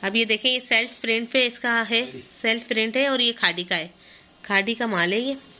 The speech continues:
सेल्फ प्रिंट का ये है। बहुत ही खूबसूरत इसके प्रिंट है। ये देखें, पूरी इसकी शर्ट, शर्ट का कपड़ा इतना ज़्यादा है, ढाई मीटर से भी ज़्यादा है। बच्चे की भी एक बन जाएगी शर्ट इसमें, ठीक है। ये देख लें, एयरजेट किनार की ये शलवार है, माशाल्लाह आउट क्लास माल है खादी का।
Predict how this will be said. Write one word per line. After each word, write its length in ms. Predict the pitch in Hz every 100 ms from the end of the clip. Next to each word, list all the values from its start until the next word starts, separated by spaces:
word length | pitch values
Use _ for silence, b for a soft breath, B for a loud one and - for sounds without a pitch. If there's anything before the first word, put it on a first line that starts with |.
| - -
सेल्फ 300 | 208 202 -
प्रिंट 300 | 196 190 190
का 80 | 202
ये 220 | 202 190
है। 180 | 185 226 - B B - -
बहुत 220 | 190 214
ही 60 | 240
खूबसूरत 480 | 214 190 220 220 220
इसके 220 | - 214
प्रिंट 380 | 214 185 190 226
है। 80 | 220
ये 140 | 196
देखें, 260 | 175 170 185 185 B B B B B B -
पूरी 180 | 220 233
इसकी 220 | 233 233
शर्ट, 280 | - 208 214
शर्ट 240 | - 220 214
का 120 | 247
कपड़ा 260 | 240 214 247
इतना 240 | 247 254
ज़्यादा 320 | 240 208 202 220
है, 160 | 269 320 - _ 190
ढाई 240 | 185 180
मीटर 220 | 208 208
से 120 | 214 220
भी 120 | 226
ज़्यादा 280 | 185 160 190
है। 140 | 202 240
बच्चे 280 | 185 - 190
की 140 | 208
भी 120 | 202
एक 160 | 190 185
बन 160 | 165 165
जाएगी 320 | 160 180 185
शर्ट 260 | 185 175 175
इसमें, 280 | 180 180 180 B B B B -
ठीक 160 | 196
है। 60 | 226
ये 120 | 214
देख 200 | 180 175
लें, 80 | 196
एयरजेट 460 | - 190 190 202 196
किनार 260 | 185 170
की 120 | 180 196
ये 120 | 180
शलवार 400 | 185 160 156 156
है, 140 | 175 180 - - - - - 202
माशाल्लाह 420 | 185 202 214 208
आउट 260 | 202 226
क्लास 400 | - 208 196 214
माल 200 | 220 190 190
है 140 | 226
खादी 300 | 226 175 165
का। 180 | 160